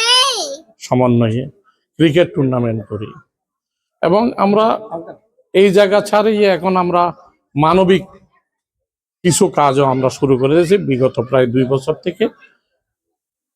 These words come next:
যেখানে আমরা মানুষের যে মৌলিক যে দিকগুলো, মৌলিক যে অধিকারগুলো, আমরা ওখানেও কাজ শুরু করেছি।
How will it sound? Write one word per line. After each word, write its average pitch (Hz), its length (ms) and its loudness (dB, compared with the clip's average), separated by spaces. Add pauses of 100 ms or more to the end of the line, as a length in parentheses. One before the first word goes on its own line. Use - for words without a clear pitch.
(180)
যেখানে 180 400 2
আমরা 190 280 2
মানুষের 202 540 2
যে 202 120 4
মৌলিক 165 460 2
যে 156 460 0 (420)
দিকগুলো, 135 480 2
মৌলিক 135 400 2
যে 135 140 2
অধিকারগুলো, 127 640 0
আমরা 123 280 -2
ওখানেও 147 440 0
কাজ 120 200 -2
শুরু 131 260 -6
করেছি। 139 360 -10